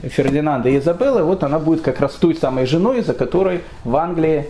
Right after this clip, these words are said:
создается та самая англиканская церковь, которая там существует до сегодняшнего дня. В тысяча четыреста семьдесят четвертом году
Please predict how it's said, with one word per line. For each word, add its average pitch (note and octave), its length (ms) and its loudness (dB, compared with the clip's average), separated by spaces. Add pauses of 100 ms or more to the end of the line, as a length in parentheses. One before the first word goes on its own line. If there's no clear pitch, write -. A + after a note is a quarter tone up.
(180)
создается C3 720 -2
та C3 100 0
самая C#3+ 460 -2
англиканская C#3 640 0
церковь, G#3 340 0
которая D#3 260 -2
там A2+ 160 -4
существует D#3 500 -2 (440)
до C#3+ 160 2
сегодняшнего B2 560 0
дня. - 200 -8 (1400)
В - 140 -10
тысяча B3+ 360 2
четыреста F3+ 760 -2
семьдесят E3 420 0
четвертом D#3+ 420 0
году C#4 420 0